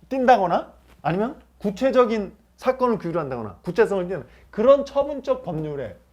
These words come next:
문제인 거예요. 그래서 세무대학 설치 폐지 법률은 세무대학을 폐지하는 법적 효과를 받-,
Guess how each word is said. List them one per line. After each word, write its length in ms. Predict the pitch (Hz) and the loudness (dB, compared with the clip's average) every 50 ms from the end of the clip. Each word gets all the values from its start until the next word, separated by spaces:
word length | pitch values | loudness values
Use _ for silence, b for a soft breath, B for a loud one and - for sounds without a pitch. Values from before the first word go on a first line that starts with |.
| _ _ _ | _ _ _
문제인 260 | 131 143 143 143 123 | -8 -6 -6 -4 -4
거예요. 240 | 113 101 104 147 214 - _ _ _ _ _ - | -6 -6 -8 -8 -10 -12 _ _ _ _ _ -10
그래서 320 | 165 160 156 107 - - b b b b b b b b b b _ _ _ - | -8 -6 -6 -6 -8 -10 b b b b b b b b b b _ _ _ -4
세무대학 560 | 262 311 311 320 320 254 277 285 277 262 - | -2 -2 -2 -2 0 4 4 4 4 4 0
설치 500 | - 285 302 302 - - 294 294 285 - _ _ _ _ _ _ _ _ _ _ _ _ _ _ _ _ _ _ | -4 -6 -6 -6 -6 -6 -6 -6 -6 -10 _ _ _ _ _ _ _ _ _ _ _ _ _ _ _ _ _ _
폐지 320 | - - 320 349 262 302 262 | 0 2 2 2 2 2 -2
법률은 520 | 269 233 220 220 233 254 285 202 - - - _ _ _ _ _ _ _ _ _ _ _ _ _ _ _ _ _ _ _ _ _ _ _ _ _ _ _ _ _ _ _ _ _ _ _ _ _ _ _ _ _ b b b b b b b | -2 -2 -4 -4 -4 -4 -4 -6 -6 -8 -14 _ _ _ _ _ _ _ _ _ _ _ _ _ _ _ _ _ _ _ _ _ _ _ _ _ _ _ _ _ _ _ _ _ _ _ _ _ _ _ _ _ b b b b b b b
세무대학을 1200 | b - - 269 349 349 349 339 320 311 302 285 277 277 277 269 269 254 240 302 330 349 339 - _ | b -6 -2 0 0 0 0 -2 0 2 2 2 2 2 0 -2 -2 -2 -2 -2 -4 -4 -8 -14 _
폐지하는 800 | - - - 370 392 381 359 370 320 330 311 294 285 294 277 262 | -20 -16 -12 -8 -6 -6 -4 -4 -2 -2 -2 -2 -2 -4 -6 -6
법적 420 | - - - - - 254 240 240 | -6 -6 -6 -6 -6 -8 -8 -6
효과를 440 | 269 262 - 247 247 220 214 170 123 | -8 -8 -6 -6 -4 -4 -4 -4 -6
받-, 160 | 107 110 104 | -8 -12 -18